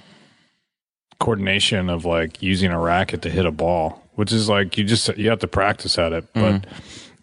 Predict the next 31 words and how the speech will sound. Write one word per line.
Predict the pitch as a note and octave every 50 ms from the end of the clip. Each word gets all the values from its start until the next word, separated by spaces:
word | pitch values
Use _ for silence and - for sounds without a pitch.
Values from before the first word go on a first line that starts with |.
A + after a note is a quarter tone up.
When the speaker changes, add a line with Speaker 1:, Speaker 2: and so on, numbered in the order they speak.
| _ - - -
Speaker 1:
if, | A2 G#2 - - - -
if | B2 G#2 - - -
people | - D3 C#3 D#3 B2+
at | G#2+ A2
least | A#2 G#2 - B2+
know | A2
how | G#2
to | G2 F2+
play | - G2+ F2+ E2+
tennis | - - G2+ G2 G2 F#2 F2+ - -
or | F2
some | - - F#2+ F2 F2
other | F2+ F2+ F2 E2
shit, | - - - E2+ E2 D#2 G2+
at | F#2+
least | F#2+ G#2+ G#2+ F#2+ -
you | G2 F2+
don't | F#2 F#2
have | F2+ E2+
to | - E2
teach | D#2+ - F#2+ F2+ -
them | - F2 F2
how | F2 E2+
to, | E2
like, | E2 D#2+ E2 D#2+ -
well, | E2+ E2+ F2 F2 F2
the | E2+
ball | D#2 F2 F2+ F2 F2+
comes | - - F#2+ E2+ E2
at | E2+ E2+ E2 E2+
you | E2+ F2+ F2+